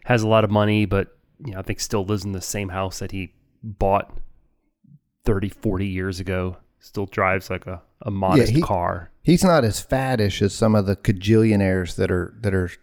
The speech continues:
Speaker 2: on the planet right now that are doing really cool, crazy s-, stuff. But he's kinda old school, old
Speaker 1: Old school.
Speaker 2: wisdom.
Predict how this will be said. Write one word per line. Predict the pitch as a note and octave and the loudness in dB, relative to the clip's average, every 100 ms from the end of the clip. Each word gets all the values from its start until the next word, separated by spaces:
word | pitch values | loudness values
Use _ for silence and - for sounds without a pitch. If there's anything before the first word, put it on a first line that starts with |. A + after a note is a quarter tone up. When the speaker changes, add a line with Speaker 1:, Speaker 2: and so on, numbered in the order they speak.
| _ | _
Speaker 2:
on | A2 G#2 | 2 2
the | |
planet | F#2 - A2 G2+ E2 | 4 4 4 2 0
right | F2+ C#2+ | -4 -4
now | F#2 E2+ | -2 -2
that | F2 F2+ | -2 -2
are | |
doing | F2 F#2+ F2+ | 2 2 2
really | F2+ F2+ | 0 -4
cool, | F2+ - F#2 | -4 -2 -4
crazy | - F2+ F2+ E2+ | -2 0 0 -2
s-, | - - _ | -12 -18 _
stuff. | - - F2 D2+ | -8 0 0 0
But | - | -4
he's | G2+ G#2 | -4 -2
kinda | A#2 F#2 - | 0 0 0
old | A2 A2+ - | -2 -2 -6
school, | - A2 F#2+ F#2+ F2+ - | 0 2 4 0 -4 2
old | A2+ G#2+ F#2+ | 4 4 2
Speaker 1:
Old | G2 F#2+ | 2 2
school. | - F2+ | 0 -4
Speaker 2:
wisdom. | E2+ E2+ | -4 -8